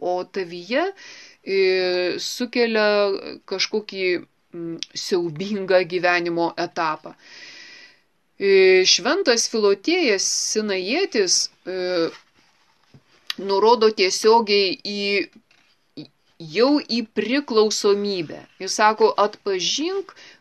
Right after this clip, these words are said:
kažkam priklausomybę. Jau tu ją turi.“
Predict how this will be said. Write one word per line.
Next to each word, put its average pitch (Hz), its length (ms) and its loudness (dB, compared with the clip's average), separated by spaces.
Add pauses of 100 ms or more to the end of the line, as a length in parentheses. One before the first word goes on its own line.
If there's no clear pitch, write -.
kažkam 262 600 -2
priklausomybę. 214 1500 -4 (200)
Jau 233 280 -2
tu 277 120 -4
ją 294 240 2
turi.“ 294 480 -2